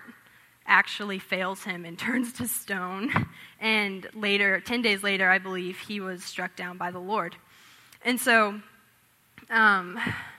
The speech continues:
you can, David then is, um, happy because the Lord has delivered him from the situation instead of him taking it into his own hands. And then he marries Abigail,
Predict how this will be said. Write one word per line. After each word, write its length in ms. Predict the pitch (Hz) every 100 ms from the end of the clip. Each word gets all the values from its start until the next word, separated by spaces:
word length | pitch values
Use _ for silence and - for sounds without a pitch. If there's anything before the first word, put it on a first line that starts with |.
| -
you 160 | 226 226
can, 300 | - 202 196 - - _ _
David 500 | - 254 247 226 190
then 280 | 202 214 202 - -
is, 300 | 202 190 196 - - _ _ _
um, 400 | 202 185 190 185 - _ _
happy 360 | - 254 254 214
because 360 | 196 220 190 185 -
the 120 | 208
Lord 260 | 202 202 208
has 220 | 220 220
delivered 400 | 226 226 220 214
him 180 | 208 190
from 160 | 196
the 80 | 190
situation 800 | 190 185 180 185 180 185 185 180
instead 320 | 180 - 175
of 100 | 180
him 240 | - 196 185
taking 320 | 196 196 190
it 100 | 180
into 220 | 196 196
his 100 | 180
own 140 | 190
hands. 340 | 208 294 233 - - - -
And 100 | 277
then 140 | 330
he 100 | 349
marries 320 | 302 240 247
Abigail, 560 | 214 190 190 190 180 185